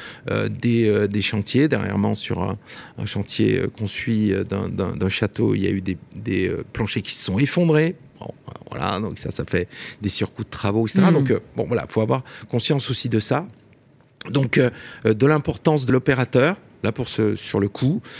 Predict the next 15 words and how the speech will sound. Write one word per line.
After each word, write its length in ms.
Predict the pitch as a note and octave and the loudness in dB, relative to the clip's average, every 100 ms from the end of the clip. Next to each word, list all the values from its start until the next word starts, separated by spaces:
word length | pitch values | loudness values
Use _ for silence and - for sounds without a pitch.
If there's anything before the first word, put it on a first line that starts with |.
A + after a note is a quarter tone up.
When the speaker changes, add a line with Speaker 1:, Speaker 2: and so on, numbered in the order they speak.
| - - | -8 -2
Speaker 1:
Donc, 240 | A2 - | -2 2
euh, 240 | A2+ A2 D#2 | 2 2 0
essayer 300 | A2 - B2+ | 0 2 2
de, 220 | A2 G#2+ | 2 0
de, 180 | G2+ G#2 | 2 -2
de 120 | G#2 | -2
travailler 320 | - - B2 | -2 0 2
avec 120 | B2 G#2 | 2 0
des 180 | G#2 G#2+ | -2 -2
opérateurs, 480 | A2 A2 A#2 A2 | -2 -2 0 0
donc, 180 | G#2 G2+ | 0 -2
qui 180 | - A2+ | 0 2
ont 140 | G#2+ G2+ - - - - - - - - _ - | 2 -2 -10 -16 -14 -16 -18 -20 -20 -20 _ 0
de 100 | D3 | 4
l'expérience, 1000 | C#3 - C#3+ C3 B2+ B2 E3+ G3 - - | 4 4 2 4 4 6 4 4 2 -2